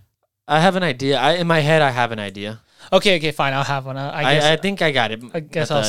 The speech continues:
Speaker 2: s-, I'll say it. Okay. Obviously, I'm, I'm gonna go ahead and just say it from the beginning. No names, nothing like that. I'm just gonna say the story.
Speaker 1: Okay.
Speaker 2: You don't have to. If you know, you know. Back, uh, you know, me and you look at each other. You can just laugh or whatever.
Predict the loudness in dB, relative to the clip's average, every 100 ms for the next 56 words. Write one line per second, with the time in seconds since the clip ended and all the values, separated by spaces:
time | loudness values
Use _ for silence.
0 | -2 -4 -4 -4 -6 -8 -6 -2 -2 -4
1 | -10 -20 -4 0 2 0 -2 -2 -2 -2
2 | -6 -12 -6 -2 0 0 2 2 2 -2
3 | -4 -4 -2 -4 -6 -6 -6 -4 -4 -4
4 | -8 -4 -2 0 0 -2 -4 -6 -4 -4
5 | -4 -4 -4 -4 -4 -4 -4 -2 -2 0
6 | -2 -2 0 2 2 0 -6 _ -12 -8
7 | -6 -4 -6 -6 -4 -4 -6 -4 -2 0
8 | 0 0 -2 -2 2 0 0 -6 -4 -2
9 | -2 -6 _ _ -14 -8 -6 -2 -2 -2
10 | -4 -4 -4 -4 -6 -8 -6 -6 -6 -6
11 | -6 -4 -2 -2